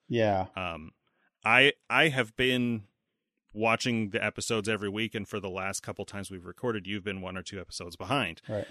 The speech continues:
Speaker 2: This week, I'm an episode behind, and, and you're caught up, so we're gonna we're gonna push that off again.
Speaker 1: Yeah,
Speaker 2: So,
Speaker 1: and, and
Speaker 2: 'cause
Speaker 1: then,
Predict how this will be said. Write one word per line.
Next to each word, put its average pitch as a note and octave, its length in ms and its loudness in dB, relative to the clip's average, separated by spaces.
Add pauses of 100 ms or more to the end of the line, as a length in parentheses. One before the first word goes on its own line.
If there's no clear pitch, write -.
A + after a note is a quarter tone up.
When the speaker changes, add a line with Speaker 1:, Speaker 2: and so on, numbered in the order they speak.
Speaker 2:
This A2+ 320 2
week, G#2+ 280 -2
I'm C#3 240 0
an A2 80 4
episode G2 400 -2
behind, F2 480 -8
and, F#2 360 -6
and G2 160 -6
you're A#2 140 -2
caught F2 240 -6
up, F2 160 -8
so - 160 -6
we're F2+ 140 -8
gonna E2+ 240 -10 (720)
we're G#2+ 80 -2
gonna F#2 100 -4
push - 200 -6
that F2 180 -8
off - 160 -16
again. - 220 -12
Speaker 1:
Yeah, B2 200 10
Speaker 2:
So, A2 40 8
Speaker 1:
and, A#2 100 6
and C3+ 100 2
Speaker 2:
'cause B2 100 2
Speaker 1:
then, C3 40 10